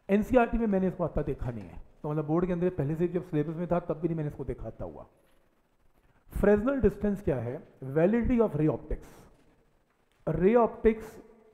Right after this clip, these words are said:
और wave optics दो optics हैं।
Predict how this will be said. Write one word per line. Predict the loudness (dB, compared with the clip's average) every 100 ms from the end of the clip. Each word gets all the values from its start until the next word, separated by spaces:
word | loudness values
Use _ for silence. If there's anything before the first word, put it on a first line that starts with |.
| 2
और | 4
wave | 8 8 6
optics | 2 2 2 2 -8 -20 -20 _ _ _ _ _ _
दो | -4 -4
optics | -2 -6 -6 -10
हैं। | -18